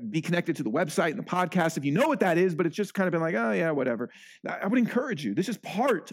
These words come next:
of why we have this, so that you can pay careful attention to the life that God has given you. God sees your time, every square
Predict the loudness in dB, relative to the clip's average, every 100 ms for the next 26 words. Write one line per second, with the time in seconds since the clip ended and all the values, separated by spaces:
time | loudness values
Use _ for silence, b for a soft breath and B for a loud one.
0 | -2 0 0 0 0 2 2 2 0 0
1 | -2 -2 -10 -14 -20 b b b -6 -2
2 | 2 2 2 0 2 0 -2 -2 -2 0
3 | -4 -2 -2 -2 -4 -8 b b b b
4 | b b -2 0 2 2 2 0 -4 -20
5 | _ _ _ _ -2 2 2 2 2 0
6 | 0 -4 0 0 0 0 0 2 0 0
7 | -2 -4 _ _ _ _ _ _ _ _
8 | _ -2 2 2 2 2 2 0